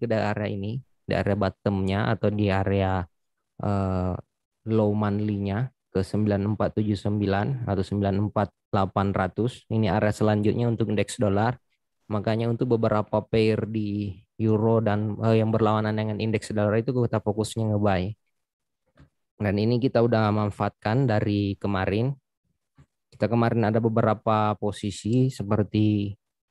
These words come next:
di pound sterling dan pound sterling dan euro. Ini kemarin kalau kita perhatikan,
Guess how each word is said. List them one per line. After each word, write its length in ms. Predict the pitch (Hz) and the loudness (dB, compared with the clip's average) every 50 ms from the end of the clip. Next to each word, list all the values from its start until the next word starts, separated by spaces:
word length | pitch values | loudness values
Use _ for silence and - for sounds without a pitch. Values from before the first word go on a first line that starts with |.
| _ _ _ _ _ | _ _ _ _ _
di 400 | - 107 107 101 101 101 101 101 - - | -4 -2 0 0 2 0 0 -2 -2 -2
pound 160 | 101 104 98 | -2 -2 -2
sterling 640 | - - - - 104 104 107 107 107 104 104 107 104 | -2 -4 -4 -2 0 2 2 2 2 0 -2 -2 0
dan 480 | 104 101 101 101 101 95 95 95 95 - - - _ - _ _ _ _ _ _ _ _ _ _ _ _ _ _ _ _ _ _ _ _ _ _ _ _ _ _ _ | 0 0 -2 -2 -4 -6 -8 -10 -12 -16 -20 -20 _ -20 _ _ _ _ _ _ _ _ _ _ _ _ _ _ _ _ _ _ _ _ _ _ _ _ _ _ _
pound 160 | 85 87 92 | -6 -6 -6
sterling 480 | 95 - - 101 - 104 107 107 104 110 | -6 -4 -4 -2 0 2 2 2 2 2
dan 240 | 107 101 104 107 107 | 2 2 2 2 2
euro. 800 | 107 104 104 104 107 107 110 107 101 98 104 107 117 131 143 135 | 2 2 2 2 2 4 4 4 4 4 4 2 2 2 0 -2
Ini 240 | 110 101 104 107 117 | -4 -6 -6 -6 -6
kemarin 320 | - 104 104 98 98 92 | -6 -4 -2 -2 -2 -2
kalau 160 | - 101 95 | 0 0 0
kita 160 | 95 - 101 | 0 0 -2
perhatikan, 800 | 95 104 101 95 95 95 - - 90 - - 104 98 104 110 127 | -2 -2 -2 -2 -2 -2 -4 -6 -8 -6 -4 -4 -2 -2 -2 -4